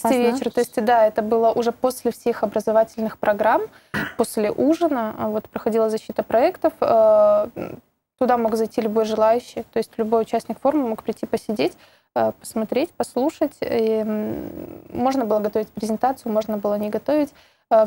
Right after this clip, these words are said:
Speaker 2: главное условие было три минуты. За три минуты ты должен жюри рассказать, э, всю суть и обосновать, почему они тебе должны дать деньги вообще. Ну,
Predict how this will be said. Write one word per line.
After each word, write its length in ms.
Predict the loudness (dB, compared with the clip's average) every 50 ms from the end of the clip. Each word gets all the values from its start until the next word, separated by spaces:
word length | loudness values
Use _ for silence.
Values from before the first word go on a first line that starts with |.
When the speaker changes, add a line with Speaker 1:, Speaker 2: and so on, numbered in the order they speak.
| 2 0
Speaker 2:
главное 360 | 2 2 4 4 2 2 0 0
условие 380 | 0 0 0 2 2 2 2
было 240 | 0 0 0 0 -2
три 180 | -2 -2 -2 -2
минуты. 400 | 0 0 -2 -2 -2 -2 -6 -6 -6 _ _ _ _ -6
За 160 | -2 -2 -2
три 180 | -2 -2 -2 0
минуты 420 | 0 0 0 -2 -2 0 0 -2 0
ты 140 | 0 0
должен 360 | 0 2 0 0 -2 -4 -4 -4
жюри 320 | -2 -2 -2 0 0 2
рассказать, 680 | 0 0 -2 -2 -2 -2 -2 0 0 0 0 0 -2 -4 -10
э, 280 | -6 -2 0 0 0
всю 180 | -2 -2 -6 -4
суть 300 | -4 -2 -6 -6 -6 _ _ _ _ _ _ _ _ _ _ -14 -12 -10 -6
и 160 | -2 -2 -2
обосновать, 680 | 0 0 0 0 -2 -4 -4 -2 2 2 2 2 0 _ _ _ _ _ _ -20 -20 -20 _ _
почему 300 | -12 -10 -6 -4 -2 -2 0
они 140 | -2 -2 -4
тебе 200 | -4 -2 -2 0
должны 340 | 0 0 -2 -2 -2 -4
дать 260 | -2 -2 -4 -6 -4 -2
деньги 400 | -2 -2 -2 -2 -4 -6 -8 -10 _ _ _ _
вообще. 460 | -10 -10 -10 _ _ _ -14 -14 -14 -14 _
Ну, 280 | -8 -8 -8 -8 -10